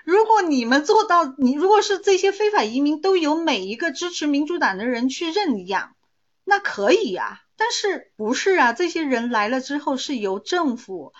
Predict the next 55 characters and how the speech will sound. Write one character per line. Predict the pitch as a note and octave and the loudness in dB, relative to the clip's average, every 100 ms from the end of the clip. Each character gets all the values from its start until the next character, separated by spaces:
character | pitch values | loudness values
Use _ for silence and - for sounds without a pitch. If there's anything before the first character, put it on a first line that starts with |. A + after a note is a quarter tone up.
| - - | -20 -20
是 | - - E4+ | -10 -4 0
由 | B3+ B3 | 2 2
我 | C4 G#3 F3 | 2 0 0
们 | G3+ | -6
这 | B3 | -6
些 | D#4+ | -2
纳 | D4 F4 F4+ B3 | 0 2 2 0
税 | - C4 | -2 -4
人 | F#3 F3 F#3+ | -4 -6 -4
来 | F3 | -4
养。 | G3+ G3+ F3 - _ _ _ _ _ - | -4 -4 -4 -6 _ _ _ _ _ -2
那 | G4+ F#4+ | 2 4
我 | |
们 | B3+ | 4
这 | C#4 | 2
些 | F#4+ | 0
纳 | F#4+ G#4 F4 | 2 2 2
税 | F#4 C#4+ | 0 0
人 | A3 C4 | 0 0
中 | D#4 D#4+ | 0 0
就 | D#4 B3+ | -2 0
包 | - E4+ F#4 | 6 6 6
括 | - | 2
了 | C4 F3+ | 0 0
不 | - A#3+ | -4 -4
是 | G#4 G4+ | -4 -2
民 | G3+ G3+ | -4 -4
主 | F#3+ | -4
党 | F#3 E3 | -4 -6
的 | E3+ | -10
人。 | F3 D3 E3 G#3 _ _ _ _ | -10 -12 -14 -20 _ _ _ _
但 | F#4+ F#4+ | 0 2
是 | F#4+ D#4+ - | -2 -4 -6
我 | A#3+ A3+ | 2 2
当 | A3 F#4 G#4+ | 4 2 2
然 | F#4+ | 0
这 | G4 G4 | 0 0
里 | A#3+ | 0
我 | F#3+ G3+ | 2 0
不 | G3+ | 2
是 | D4+ G4 | 0 0
挑 | - A3 G3 D4+ | -2 4 4 4
起 | E4+ A#3 | 0 -8
民 | F#3 G3 B3+ | -8 -2 -2
主 | D#4+ | -2
党 | A3+ E3 | -4 -6
和 | G3+ | -2
共 | D4 A3 | -2 0
和 | G#3 | -4
党 | A3 C3+ A#2 | -4 -6 -6
的 | F3 | -8
矛 | E3 E3+ | -4 -6
盾， | G3 D#4+ G3+ | -4 -2 0
我 | F#3 | 0
就 | C#4+ | 2